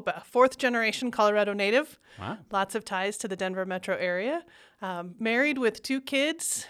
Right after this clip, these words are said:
Speaker 1: who've both been raised in the Denver metro area.
Speaker 2: Okay, where'd
Speaker 1: That's
Speaker 2: you go to
Speaker 1: me.
Speaker 2: seminary?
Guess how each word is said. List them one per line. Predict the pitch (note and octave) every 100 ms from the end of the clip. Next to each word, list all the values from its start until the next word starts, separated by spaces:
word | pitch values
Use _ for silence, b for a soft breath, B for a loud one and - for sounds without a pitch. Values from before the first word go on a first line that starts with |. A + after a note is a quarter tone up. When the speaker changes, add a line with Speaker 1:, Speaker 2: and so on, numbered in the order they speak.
| -
Speaker 1:
who've | A3 G3+ - _ _ F#3+
both | - A3+ A#3
been | A#3
raised | A3 G#3 C#4+ -
in | A3+
the | G#3
Denver | G3 G3 G3
metro | G3 F#3+ G3
area. | F#3+ F#3+ G#3+ C4 D#4+ b b b b b b b b _ _ _ _ _ _
Speaker 2:
Okay, | D#3+ C#3 A3+
where'd | A3
Speaker 1:
That's | F3+
Speaker 2:
you | F3
go | F#3+
to |
Speaker 1:
me. | G3
Speaker 2:
seminary? | - F#3+ B3+ F3 F2+ F2